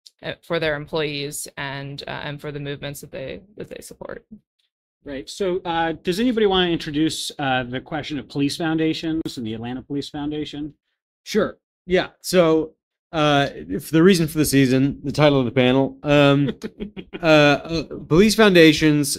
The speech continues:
Speaker 3: are private,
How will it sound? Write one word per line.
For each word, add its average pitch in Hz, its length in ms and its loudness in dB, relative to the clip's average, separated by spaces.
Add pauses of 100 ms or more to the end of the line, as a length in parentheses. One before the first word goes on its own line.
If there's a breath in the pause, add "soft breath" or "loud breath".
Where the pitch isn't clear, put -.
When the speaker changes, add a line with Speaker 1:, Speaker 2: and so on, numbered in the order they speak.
(100)
Speaker 3:
are 135 720 4 (1500)
private, 151 640 0